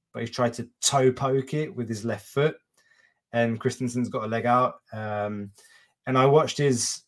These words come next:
I watched his post-match interview as well, and, and again, I, <laughs> I work with Scandinavians a lot,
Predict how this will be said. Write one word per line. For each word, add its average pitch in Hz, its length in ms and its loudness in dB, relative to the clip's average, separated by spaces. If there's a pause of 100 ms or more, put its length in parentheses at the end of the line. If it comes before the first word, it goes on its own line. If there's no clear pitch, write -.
(120)
I 131 100 2
watched 127 240 0
his 127 100 0
post-match 123 540 -2
interview 120 400 2
as 113 120 -2
well, 120 300 4
and, 110 260 -2 (460)
and 120 140 -2
again, 117 260 2
I, 110 380 -4 (640)
<laughs> - 680 -20
I 131 120 4
work 127 260 6
with 127 100 0
Scandinavians 120 800 2
a 113 60 -4
lot, 123 260 0